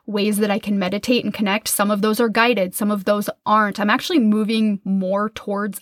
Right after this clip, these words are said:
unguided meditation sessions lately, just because for me, I really love guided to help get me started. And it took me about, like, almost honestly a year of guided meditations to be ready <laughs> to feel like I could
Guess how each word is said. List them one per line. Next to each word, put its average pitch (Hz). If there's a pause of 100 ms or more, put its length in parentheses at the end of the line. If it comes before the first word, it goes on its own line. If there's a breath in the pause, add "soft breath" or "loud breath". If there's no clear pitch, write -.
(100)
unguided 208 (420 loud breath)
meditation 208
sessions 285
lately, 302
just 220
because 202 (300 loud breath)
for -
me, 262
I -
really 247
love 185
guided 214
to 226
help 202
get -
me 202
started. 208
And 233
it 214
took -
me 403
about, 233
like, 214
almost 320
honestly 262
a 196
year 196
of 208
guided 190
meditations 226
to -
be 190 (140)
ready 175
<laughs> 302
to -
feel 220
like 214
I 202
could 202